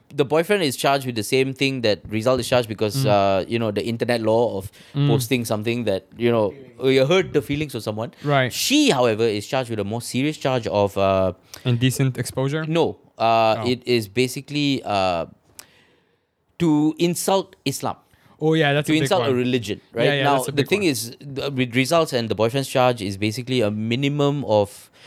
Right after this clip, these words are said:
Speaker 1: so you, you get a maximum fine of fifty thousand or, or
Speaker 2: Mm.
Speaker 1: a maximum of four years in jail.
Speaker 2: Mm.
Speaker 1: Now, that's only a maximum. There's no minimum.
Speaker 2: Sure.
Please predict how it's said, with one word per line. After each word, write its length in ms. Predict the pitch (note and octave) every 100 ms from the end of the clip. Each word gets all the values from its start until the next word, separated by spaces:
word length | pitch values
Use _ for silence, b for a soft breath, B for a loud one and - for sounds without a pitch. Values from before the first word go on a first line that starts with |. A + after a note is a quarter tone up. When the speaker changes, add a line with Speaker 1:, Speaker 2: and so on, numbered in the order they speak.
| B
Speaker 1:
so 160 | - F#3+
you, 200 | D#3 D#3+ D3
you 140 | D3+
get 160 | F#3 G3
a 60 |
maximum 680 | C3+ A#2+ C3+ - E3 D#3+ D#3+
fine 340 | - C#3+ C#3+
of 120 | A#2 -
fifty 260 | A2+ -
thousand 520 | G#2+ A2 G#2 A#2 B2 -
or, 580 | A#2+ C3+ C#3 C3+ C3 - -
or 480 | A3 G3 E3 G3+ b b A#2+
Speaker 2:
Mm. 180 | A#2+ A2 -
Speaker 1:
a 60 | C3+
maximum 680 | C#3 C3+ B2+ - C#3+ C3+ A2+
of 100 | G#2+
four 200 | A2 A2
years 200 | G#2+ G2
in 100 | F#2
jail. 240 | F2+ E2+ - -
Speaker 2:
Mm. 200 | A#2+ A2+
Speaker 1:
Now, 300 | A#2 G#2+ F2 - -
that's 260 | B2 D3+ D#3+
only 220 | E3 F3+
a 60 |
maximum. 300 | A2 G#2+ C3
There's 160 | G#2+ G#2
no 100 | D3
minimum. 320 | B2 A#2 C3
Speaker 2:
Sure. 320 | A3+ - B2